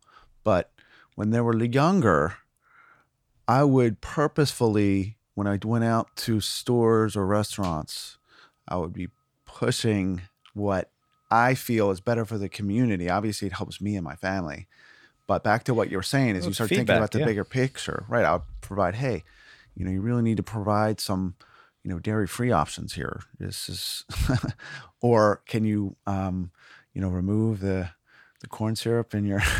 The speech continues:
Speaker 1: <laughs> so I, I would, that's why I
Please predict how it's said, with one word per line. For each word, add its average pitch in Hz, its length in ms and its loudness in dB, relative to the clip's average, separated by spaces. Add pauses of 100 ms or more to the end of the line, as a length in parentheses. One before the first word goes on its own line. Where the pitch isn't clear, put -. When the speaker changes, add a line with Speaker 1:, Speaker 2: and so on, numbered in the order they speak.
(340)
Speaker 1:
<laughs> - 1700 -8
so 135 220 6
I, 117 220 6
I 123 220 2
would, 131 280 4
that's 131 200 6
why 110 400 4
I 98 380 0